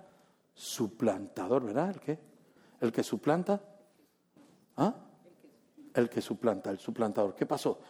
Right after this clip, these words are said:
Que cuando Jacob nació, fíjense que nació gemelo con Esaú.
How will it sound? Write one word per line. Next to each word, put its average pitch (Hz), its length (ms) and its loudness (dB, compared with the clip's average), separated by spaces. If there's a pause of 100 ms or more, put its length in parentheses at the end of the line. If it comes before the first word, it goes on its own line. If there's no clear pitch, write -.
(320)
Que 117 140 -4
cuando 117 540 -2
Jacob 165 420 0
nació, 180 540 2 (520)
fíjense 165 300 0
que 143 100 2
nació 120 300 0
gemelo 151 400 0
con 95 320 -12 (560)
Esaú. 127 420 2